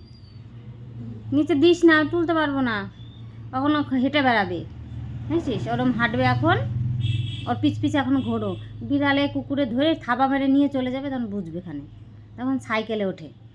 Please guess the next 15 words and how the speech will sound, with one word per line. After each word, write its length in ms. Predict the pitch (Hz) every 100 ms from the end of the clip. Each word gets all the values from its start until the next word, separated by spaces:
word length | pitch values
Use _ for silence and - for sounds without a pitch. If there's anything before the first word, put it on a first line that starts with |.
| - - - - - -
কীভাবে 300 | - 233 233
সাইকেলে 380 | 240 220 214 233
ওঠে 180 | 233 247
দেখো, 260 | 208 202 240
দেখো 380 | 208 190 185 254 285 208
বদমাইশের 540 | 196 185 208 208 226 226
কাণ্ড। 320 | 226 226 233 247 339 - - - - - - - - - 294 208
দাঁড়া, 260 | 202 185 240 - - -
দাঁড়া, 260 | 240 294 311
দাঁড়া, 240 | 302 285
দাঁড়া, 240 | 277 262 294
তোরে 200 | 370 285
দিচ্ছি 380 | 240 254 269 294
কেমন, 280 | 269 269 277
দাঁড়া। 220 | 226 262